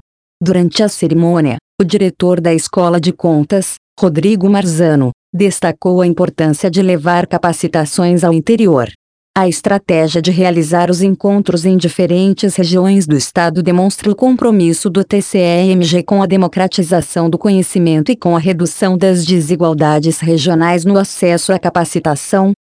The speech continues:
Em dois mil e vinte e cinco, Varguinha, Juiz de Fora, Salinas e Manhuaçu já receberam os encontros. As próximas edições acontecerão em Uberlândia,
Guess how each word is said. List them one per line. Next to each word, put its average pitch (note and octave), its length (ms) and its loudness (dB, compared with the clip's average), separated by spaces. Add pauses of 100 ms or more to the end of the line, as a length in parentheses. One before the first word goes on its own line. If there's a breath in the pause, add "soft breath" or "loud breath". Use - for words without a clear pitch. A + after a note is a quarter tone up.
Em G3 160 4
dois F#3 300 2
mil G3 180 4
e F#3+ 40 0
vinte G3+ 320 0
e F3 40 -2
cinco, F#3 500 0 (220)
Varguinha, E3+ 720 0 (240)
Juiz F#3+ 300 0
de G3+ 80 0
Fora, D#3 440 0 (240)
Salinas F3+ 680 0
e F#3+ 40 2
Manhuaçu F3+ 600 0
já F3 160 0
receberam F3 580 0
os D#3+ 120 0
encontros. D#3+ 800 -2 (440)
As G#3 180 -2
próximas F3+ 600 0
edições G3+ 580 0
acontecerão E3+ 760 0
em G#3 120 2
Uberlândia, F3+ 680 0